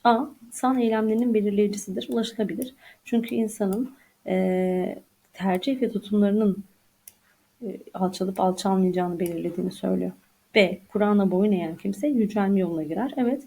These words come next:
ilahi buyruklara kulak vermek, e, ve kendisine verilen aklı dikkatli kullanmak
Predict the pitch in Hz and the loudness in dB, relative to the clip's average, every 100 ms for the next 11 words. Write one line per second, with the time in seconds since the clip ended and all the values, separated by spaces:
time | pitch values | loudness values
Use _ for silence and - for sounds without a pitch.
0 | - - - - 208 208 208 247 220 180 | -20 -20 -12 2 4 4 2 0 0 -2
1 | 180 170 - 214 208 185 180 294 330 - | -4 -6 -6 -8 -4 -4 -2 -4 -4 -14
2 | _ - _ 185 180 180 185 190 185 185 | _ -20 _ -4 -2 0 0 0 2 0
3 | 185 - - 190 190 190 196 202 190 185 | 0 -10 -18 -4 -2 0 2 2 4 2
4 | 180 202 - - 185 208 - 175 165 185 | 0 -6 -6 -6 -6 -6 -6 -4 -4 -6